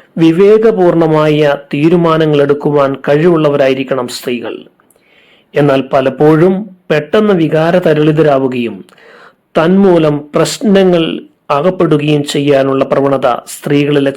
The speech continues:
ചാബല്യമാണ്. അഭിപ്രായ വ്യത്യാസങ്ങൾ ഉണ്ടാകുന്ന സാഹചര്യങ്ങളിൽ ക്രിയാത്മകമായി പൊരുത്തക്കേടുകൾ പരിഹരിക്കുന്നതിൽ ഒരു സ്ത്രീ സമർത്ഥയായിരിക്കണം.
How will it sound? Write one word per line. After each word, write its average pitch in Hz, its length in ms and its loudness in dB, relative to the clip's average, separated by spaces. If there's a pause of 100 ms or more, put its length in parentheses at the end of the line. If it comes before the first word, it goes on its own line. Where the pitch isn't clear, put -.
(100)
ചാബല്യമാണ്. 127 800 -4 (2500)
അഭിപ്രായ 214 560 0
വ്യത്യാസങ്ങൾ 170 720 0
ഉണ്ടാകുന്ന 151 440 2
സാഹചര്യങ്ങളിൽ 143 920 -2 (260)
ക്രിയാത്മകമായി 170 1120 0 (580)
പൊരുത്തക്കേടുകൾ 175 1120 2
പരിഹരിക്കുന്നതിൽ 147 840 -2 (460)
ഒരു 147 120 -2
സ്ത്രീ 180 600 -2 (200)
സമർത്ഥയായിരിക്കണം. 127 1040 -4